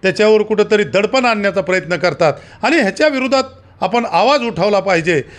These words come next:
आणि आपल्या सर्व कार्यकर्त्यांनाही त्यांचा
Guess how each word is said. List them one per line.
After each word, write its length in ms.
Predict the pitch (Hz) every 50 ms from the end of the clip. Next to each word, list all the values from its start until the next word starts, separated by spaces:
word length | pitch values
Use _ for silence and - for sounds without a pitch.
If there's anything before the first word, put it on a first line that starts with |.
| - - -
आणि 400 | 190 208 220 240 240 240 226 214 - - - - - - - - - - -
आपल्या 300 | - 190 - 247 254 240
सर्व 300 | 240 - 285 320 320 294
कार्यकर्त्यांनाही 760 | 226 254 247 240 240 233 233 233 233 - 226 226 233 247 254
त्यांचा 460 | 233 - 226 214 214 - 208 196 175